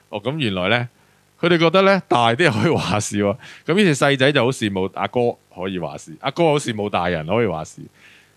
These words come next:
噉啊，呃，但係呢，我又問好多成年人，佢哋係咪好鍾意話事呢？唔係喎，佢哋最好就唔使話事，最好就咩都，即係好羨慕啲小朋友可以無憂無慮。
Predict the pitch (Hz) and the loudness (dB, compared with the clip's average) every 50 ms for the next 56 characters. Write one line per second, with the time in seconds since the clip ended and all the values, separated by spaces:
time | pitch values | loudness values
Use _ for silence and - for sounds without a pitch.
0 | _ _ - - 220 214 170 147 131 127 - - - _ _ _ _ _ _ _ | _ _ -10 -8 -2 0 2 2 2 2 0 -2 -8 _ _ _ _ _ _ _
1 | _ - 110 110 110 107 110 110 110 - _ - 147 147 156 185 190 170 156 147 | _ -8 -6 -4 -2 -2 0 -2 -2 -4 _ -2 0 2 2 2 2 2 2 2
2 | 131 123 123 120 113 120 135 151 151 151 151 95 80 - _ _ _ _ _ _ | 2 2 0 0 0 0 0 2 2 2 0 -2 -6 -14 _ _ _ _ _ _
3 | _ - - - 92 95 87 85 87 85 78 78 - _ _ _ _ _ _ - | _ -8 -8 -6 -6 -4 -6 -6 -6 -8 -8 -10 -12 _ _ _ _ _ _ -8
4 | 127 127 135 127 123 117 113 113 127 139 160 151 127 110 98 95 - - 101 110 | -4 0 0 2 2 2 0 0 0 0 0 0 0 0 0 -2 -4 -4 -4 -4
5 | 117 98 85 78 76 76 80 92 98 98 95 - 107 104 107 110 107 92 80 76 | -4 -4 -6 -10 -10 -12 -10 -8 -8 -8 -6 -6 -6 -4 -4 -4 -6 -6 -8 -8
6 | 76 - 92 87 71 69 - - - - - _ - 95 107 110 104 92 95 104 | -10 -10 -10 -10 -10 -12 -16 -20 -20 -20 -18 _ -10 -8 -8 -8 -8 -8 -8 -8
7 | 98 92 92 104 101 95 98 101 104 104 101 98 _ _ - - _ _ - 143 | -8 -8 -6 -6 -6 -6 -6 -6 -8 -8 -10 -14 _ _ -20 -20 _ _ -6 -4
8 | 135 151 151 - 117 104 101 104 117 131 117 117 120 107 87 82 85 85 101 113 | -4 -4 -4 -6 -6 -4 -4 -4 -4 -4 -4 -6 -6 -6 -6 -6 -6 -4 -4 -4
9 | 110 92 78 71 85 95 101 101 - 101 98 | -6 -6 -10 -10 -8 -8 -8 -8 -10 -16 -18